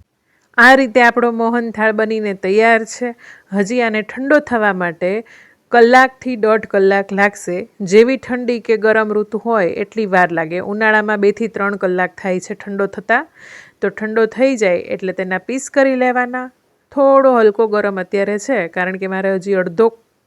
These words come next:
પોણો કલાક જ થઈ છે, બહુ ઝાઝી વાર નથી થઈ. તો જેટલો સેટ થવા દેશો એટલો વધારે સરસ થશે, ભૂકો નહીં થાય અને પીસ એકદમ સરસ પડશે.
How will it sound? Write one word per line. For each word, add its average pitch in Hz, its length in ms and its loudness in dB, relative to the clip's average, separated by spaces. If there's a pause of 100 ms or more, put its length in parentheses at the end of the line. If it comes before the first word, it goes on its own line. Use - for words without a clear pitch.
(100)
પોણો 214 220 -2
કલાક 196 420 0
જ 202 180 -4
થઈ 190 280 -2
છે, 220 240 -6
બહુ 196 200 0
ઝાઝી 190 420 0
વાર 208 180 2
નથી 196 340 -8
થઈ. 190 140 -4 (420)
તો - 80 -4
જેટલો 208 340 2
સેટ 247 360 0
થવા 254 280 0
દેશો 208 200 0
એટલો 202 340 -2
વધારે 226 360 2
સરસ 196 300 -4
થશે, 202 260 -4
ભૂકો 196 380 -4
નહીં 220 240 -4
થાય 170 320 -6
અને 175 80 -8
પીસ 208 260 -10
એકદમ 202 460 -4
સરસ 202 340 -6
પડશે. 208 420 -8